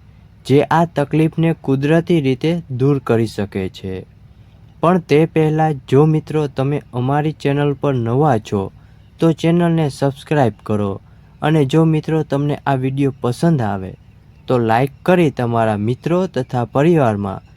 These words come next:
વીડિયો શેર કરજો, જેથી તેમને પણ આ માહિતી ઉપયોગી સાબિત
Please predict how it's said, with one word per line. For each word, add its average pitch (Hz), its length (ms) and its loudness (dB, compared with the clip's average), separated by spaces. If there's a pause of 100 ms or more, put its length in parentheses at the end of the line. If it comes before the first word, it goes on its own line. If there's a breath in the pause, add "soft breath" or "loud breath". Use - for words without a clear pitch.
(240)
વીડિયો 123 400 0
શેર 139 300 0 (100)
કરજો, 98 440 -4 (720)
જેથી 127 440 0
તેમને 151 340 2
પણ 185 300 0
આ 160 140 2
માહિતી 151 580 0
ઉપયોગી 131 500 -2
સાબિત 123 440 -2